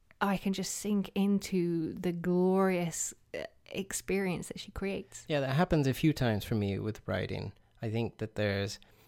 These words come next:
Speaker 2: there's a little bit, though, that I get the same thing out of it with ev-, with everybody that I see that's great, which is I wonder what is their habit of life. Like, how do they live?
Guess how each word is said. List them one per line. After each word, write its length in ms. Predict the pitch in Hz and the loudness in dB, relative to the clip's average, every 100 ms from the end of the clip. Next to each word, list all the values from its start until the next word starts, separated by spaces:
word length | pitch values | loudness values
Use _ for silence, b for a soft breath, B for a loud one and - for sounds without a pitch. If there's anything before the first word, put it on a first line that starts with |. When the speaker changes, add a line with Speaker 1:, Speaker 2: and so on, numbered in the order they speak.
| b - | b 0
Speaker 2:
there's 120 | 123 | 4
a 40 | |
little 200 | 139 160 | 6 6
bit, 220 | 127 120 | 6 4
though, 340 | 107 107 104 104 | 4 4 4 2
that 160 | 104 | 0
I 100 | 101 110 | 0 0
get 160 | 113 | 0
the 80 | 104 | -2
same 260 | - 104 101 | -2 -2 -2
thing 180 | 104 | -2
out 140 | 104 104 | -2 -2
of 160 | 101 | -2
it 180 | 104 98 | -2 -4
with 160 | 117 113 | -4 0
ev-, 300 | 113 113 110 | 0 0 -2
with 180 | 107 104 | -4 -2
everybody 600 | 113 117 110 110 107 104 | -4 -2 -2 -2 -4 -4
that 140 | 107 | -4
I 60 | 101 | -4
see 240 | - 110 | -6 -6
that's 220 | 110 - | -6 -6
great, 280 | - 104 107 | -2 -2 -2
which 160 | 110 110 | -6 -4
is 60 | |
I 80 | 110 | -2
wonder 320 | 110 107 104 | -2 -2 0
what 140 | 107 107 | -2 -2
is 100 | - | -2
their 260 | 104 107 | 0 2
habit 360 | 104 113 107 104 | 2 2 2 0
of 160 | 110 - | -2 -2
life. 380 | 101 95 - - _ _ - | -2 -2 -8 -18 _ _ -14
Like, 120 | 113 _ _ - | -14 _ _ -10
how 140 | - | -6
do 100 | - | -4
they 200 | 117 104 | -2 -2
live? 400 | 104 104 104 - | -2 -4 -4 -10